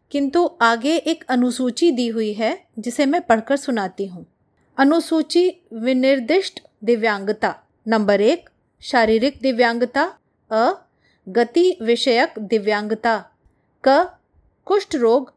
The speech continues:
मुक्त व्यक्ति, लेप्रेसी मुक्त। ख, प्रमस्तिष्क घात, सेरेब्रल पाल्सी। ग, बौनापन। वन फ़ोर्टी सेवन सेंटीमीटर से कम लंबाई वाले व्यक्ति। घ,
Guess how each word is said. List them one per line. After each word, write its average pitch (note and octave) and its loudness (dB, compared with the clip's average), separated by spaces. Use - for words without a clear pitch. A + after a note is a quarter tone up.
मुक्त D4 -2
व्यक्ति, A3+ -2
लेप्रेसी A3+ 0
मुक्त। D#4 0
ख, - -6
प्रमस्तिष्क D#4+ 0
घात, G#3+ -4
सेरेब्रल A#3 2
पाल्सी। G#3+ -2
ग, A#3+ 2
बौनापन। G#3 -2
वन C4+ 2
फ़ोर्टी A#3+ 0
सेवन D4 0
सेंटीमीटर A#3+ -2
से D#4+ 0
कम C4+ -2
लंबाई A3 0
वाले G#3 -2
व्यक्ति। A3 -4
घ, F#3 -2